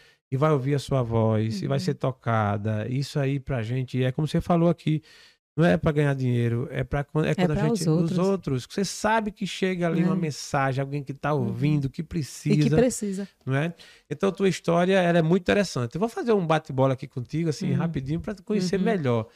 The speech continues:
Speaker 2: Tá.
Speaker 1: alguns pontos da tua vida, né? Da,
Speaker 2: Uhum.
Speaker 1: da Joyce Nobre,
Speaker 2: Uhum.
Speaker 1: né? Joyce Nobre sobre fé, o que é que você me fala?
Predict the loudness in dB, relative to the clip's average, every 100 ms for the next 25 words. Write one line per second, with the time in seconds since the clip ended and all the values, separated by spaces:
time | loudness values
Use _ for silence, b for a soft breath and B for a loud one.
0 | b -10 -8 -6 0 0 2 0 0 2
1 | 4 4 4 0 2 2 2 2 2 2
2 | 2 2 0 2 2 4 4 2 2 -2
3 | 2 6 6 4 4 4 2 -2 b b
4 | b -2 2 2 2 4 4 2 2 4
5 | 4 0 0 0 -2 -6 -4 -2 -2 -2
6 | -2 -4 -10